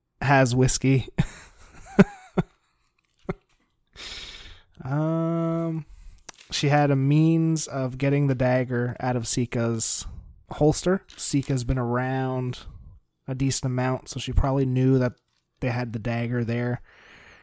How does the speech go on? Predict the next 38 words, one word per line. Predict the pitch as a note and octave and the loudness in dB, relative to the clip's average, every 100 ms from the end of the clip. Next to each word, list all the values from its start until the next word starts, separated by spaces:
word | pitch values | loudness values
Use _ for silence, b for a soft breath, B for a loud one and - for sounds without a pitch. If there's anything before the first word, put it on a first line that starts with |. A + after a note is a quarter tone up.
| b | b
Um, | G#2+ A2+ G#2+ G#2 G#2 G#2 A#2 _ - | -4 -2 -2 -4 -6 -8 -10 _ -8
and | B2 | -6
it | A2+ - | -6 -6
would | D3 C3 C3 B2 - | 0 2 2 0 0
point | - C3+ A#2+ | 2 2 0
to | - C3 | -6 -4
the | B2+ | -2
ogre, | A#2+ A#2+ B2+ B2+ - _ | 0 0 -2 -6 -10 _
or | C3 A2+ | -4 -4
the | G#2+ C3+ | -2 -2
orc, | C3+ B2 - - | 2 0 0 -4
sorry. | B2 B2 B2 - | 0 0 -2 -4
I | C3+ | 0
always | C#3 D#3+ | 2 2
call | - D3 | 2 2
him | B2 | 2
an | |
ogre. | G#2 B2 G#2 G2+ | 0 0 0 -2
I | |
don't | A2+ | -2
know | A#2 | 0
why. | A2 A2 - b - | 0 -2 -4 b 4
Clearly, | E3 F3 E3+ | 10 12 12
she | D3+ D3 | 6 4
wanted | D3 C3 | 2 0
to | |
frame | C3 C#3 C#3 C3+ B2+ | -2 -2 0 0 0
Mugbar | B2 A#2 A#2+ | -2 0 0
a | A2+ | 0
little | A2 A#2+ G2+ | -2 -4 -6
bit. | F#2 G#2 _ - | -12 -16 _ -4
But | C#3 | 0
yeah, | D3 C3 | 2 0
that's, | B2+ C3 - | -2 -2 -2
that's | C#3+ C3+ - | -2 -4 -4
what | C#3 | -6
I | C3 | -6
have. | C3 A#2+ | -8 -10